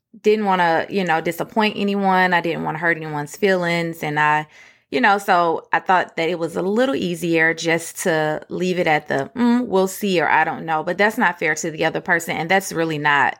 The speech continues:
a boundary. So I think that a better way to handle that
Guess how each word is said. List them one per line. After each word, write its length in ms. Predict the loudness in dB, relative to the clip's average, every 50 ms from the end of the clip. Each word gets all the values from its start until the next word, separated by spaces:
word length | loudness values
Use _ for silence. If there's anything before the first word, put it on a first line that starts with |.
| _
a 80 | -4 -2
boundary. 680 | 0 2 2 2 0 -2 -6 -10 -10 -10 -10 -10 -12 -16 -20 -20 -20 _ _
So 440 | -16 -4 0 2 2 4 4 2 2 0
I 100 | 0 -2
think 380 | 0 -2 -2 -2 -2 -6 -4
that 280 | 0 2 2 4 4 2
a 160 | 0 -2 -2 _
better 340 | 0 2 2 4 4 2 0
way 300 | 0 0 0 0 0 -2
to 200 | -4 -4 -6 -4
handle 340 | 0 0 0 0 0 -2 -4
that 340 | -2 0 0 0 0 -2